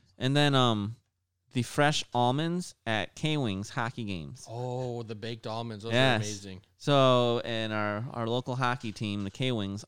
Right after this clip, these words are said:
Speaker 1: always have baked almonds. And at the beginning of the games, they're, they're warm and all that, and you walk into the arena, and it just smells like warm almonds, and it's such
Speaker 2: Jay
Speaker 1: a
Speaker 2: likes
Speaker 1: great
Speaker 2: the warm nuts.
Speaker 1: Yeah, I mean, I don't even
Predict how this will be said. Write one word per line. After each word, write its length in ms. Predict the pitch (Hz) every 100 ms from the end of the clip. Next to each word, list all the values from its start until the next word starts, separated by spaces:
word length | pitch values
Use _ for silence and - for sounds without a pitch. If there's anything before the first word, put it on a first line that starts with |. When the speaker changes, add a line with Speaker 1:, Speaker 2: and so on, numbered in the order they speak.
| -
Speaker 1:
always 380 | 120 131 131
have 280 | 135 120 107
baked 240 | 110 117 -
almonds. 520 | 113 113 107 92 92 -
And 320 | 101 98 95
at 80 | 101
the 60 | 107
beginning 220 | 117 131
of 60 |
the 60 | 127
games, 380 | 120 123 120 -
they're, 240 | 107 104
they're 220 | 101 95 95 120 117
warm 340 | 123 135 135 135
and 120 | 131
all 100 | 135
that, 100 | 135
and 80 | 123
you 80 | 110
walk 300 | 117 120 131
into 180 | 120
the 100 | 117
arena, 260 | 104 120 120
and 120 | 104 76
it 60 |
just 200 | 110 -
smells 400 | - 120 117 110
like 140 | 101 95
warm 300 | 107 107 87
almonds, 400 | 104 107 98 95
and 80 |
it's 100 | 85
such 220 | - 135 131
Speaker 2:
Jay 100 | 127
Speaker 1:
a 40 |
Speaker 2:
likes 100 | 120
Speaker 1:
great 220 | 107 104
Speaker 2:
the 80 | 127
warm 300 | 131 131 131
nuts. 420 | 135 135 - - _
Speaker 1:
Yeah, 180 | 170 180
I 80 | 165
mean, 160 | 180 170
I 120 | 185
don't 160 | 214
even 500 | 202 165 147 120 120